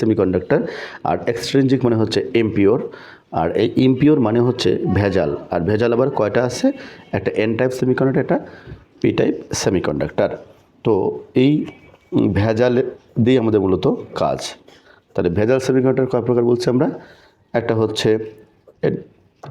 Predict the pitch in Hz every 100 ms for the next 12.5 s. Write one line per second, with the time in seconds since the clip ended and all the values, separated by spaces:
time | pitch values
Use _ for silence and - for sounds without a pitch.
0 | - 151 135 - 143 131 135 131 143 139
1 | 117 - - - 101 101 131 - - 113
2 | 98 82 69 71 - - - - - -
3 | - 135 - 110 107 - - _ - 123
4 | 147 143 120 95 - - - - 113 107
5 | 131 131 139 127 107 87 85 85 - 110
6 | 92 80 - 107 127 107 101 92 101 98
7 | 92 - 95 - 110 92 85 117 - -
8 | - - - 107 127 135 131 - - 135
9 | 135 131 123 107 92 - - 117 104 80
10 | 73 - - - - 101 104 104 143 170
11 | 104 107 120 107 104 143 - - 113 113
12 | 110 95 92 92 64